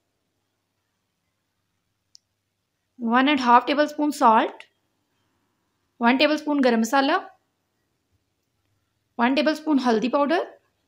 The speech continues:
हाफ टेबल स्पून ब्लैक पेपर पाउडर, वन टेबल स्पून साबुत ज़ीरा, वन टेबल स्पून, अ, चिली फ्लेक्स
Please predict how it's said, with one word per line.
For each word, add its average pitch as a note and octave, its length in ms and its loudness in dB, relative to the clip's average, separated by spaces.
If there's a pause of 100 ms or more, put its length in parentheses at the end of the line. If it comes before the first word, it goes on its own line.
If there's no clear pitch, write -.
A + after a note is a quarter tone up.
(560)
हाफ B3+ 220 4
टेबल D#4 220 2
स्पून D4 320 -4
ब्लैक A3 260 -2
पेपर C4 240 -4
पाउडर, D#4 340 0 (1120)
वन C4+ 180 2
टेबल D4+ 200 0
स्पून D#4 260 -4
साबुत A#3+ 460 2
ज़ीरा, D4+ 220 0 (2000)
वन C4 180 2
टेबल D4+ 220 2
स्पून, D4 400 -4
अ, A#3+ 340 -2
चिली B3 260 -4
फ्लेक्स D#4 380 -4